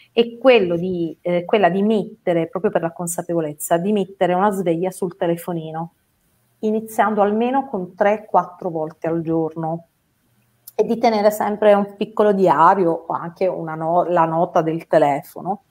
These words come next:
mettere la sveglia in orari sempre diversi durante la giornata e, eh, quando suona la sveglia, annotare immediatamente emozione,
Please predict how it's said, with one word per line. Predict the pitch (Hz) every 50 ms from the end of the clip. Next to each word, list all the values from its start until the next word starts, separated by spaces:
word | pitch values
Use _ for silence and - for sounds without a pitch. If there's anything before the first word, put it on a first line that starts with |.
| _ _ - - - - - _ _ _
mettere | - 233 254 247 240 233 185 175 175
la | 190 226 254
sveglia | 247 220 185 165 160 143 143 147 151 143 156 175 180 202 - - _ _ _ _ _ _ _ _ _ _ _ _ _ _ _ _ _ _
in | - 208 196 202
orari | 190 208 233 285 320
sempre | 285 - 214 202 196 202 190 185
diversi | 175 180 170 165 160 160 156 - - - 175
durante | 165 165 160 156 156 160 160 - 165
la | 156 156 156
giornata | 165 170 202 214 202 190 156 147 143 139 139 - - 208 214 - - - _
e, | - 240 220 196 165 156 - -
eh, | - 175 175 170
quando | 175 - 285 339 359 330 240
suona | - - - 180 180 185 190 175
la | 165 165
sveglia, | 156 156 160 147 156 139 135 143 139 131 151 170 180 214 247 247 - _ _ _ _ _ _ _ _ _ _ _ _ _
annotare | - 233 240 247 247 240 254 240 233 233 240
immediatamente | 240 240 240 247 226 247 247 254 262 254 240 185 156 160 165 - _ - 214 240 - - - _ -
emozione, | 269 269 262 240 208 - - - - - - 180 156 147 151 156 175 214 220 -